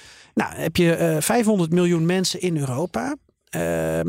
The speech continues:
als je kijkt naar het inwoneraantal van Nederland, dan zou je dus zeggen van, nou, wij zouden drie à vier procent van de Oekraïners ook, eh, moeten kunnen, kunnen opvangen. Ehm, dat zegt Knaus ook. En,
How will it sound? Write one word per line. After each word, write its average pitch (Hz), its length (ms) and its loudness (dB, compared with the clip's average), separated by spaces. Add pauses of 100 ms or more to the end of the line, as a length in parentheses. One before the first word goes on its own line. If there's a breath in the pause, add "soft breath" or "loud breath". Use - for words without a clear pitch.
als 196 140 0
je 214 60 -4
kijkt 202 180 0
naar 170 80 2
het 165 100 -2
inwoneraantal 165 520 0
van 147 120 0
Nederland, 190 340 2
dan 165 80 0
zou 190 180 0
je 190 80 0
dus 175 140 -2
zeggen 156 220 -4
van, 160 120 2
nou, 139 180 -2
wij 120 120 -4
zouden 147 380 -2
drie 175 280 0
à 139 60 -6
vier 208 240 0
procent 175 560 -2 (540 loud breath)
van 180 180 0
de 170 140 0
Oekraïners 170 520 0
ook, 170 280 -2
eh, 165 180 0
moeten 156 340 0
kunnen, 139 520 -2
kunnen 151 300 -2
opvangen. 143 500 -4 (460 loud breath)
Ehm, 135 340 0 (480)
dat 170 160 0
zegt - 180 0
Knaus 202 320 2
ook. 104 300 -4 (100)
En, 160 340 0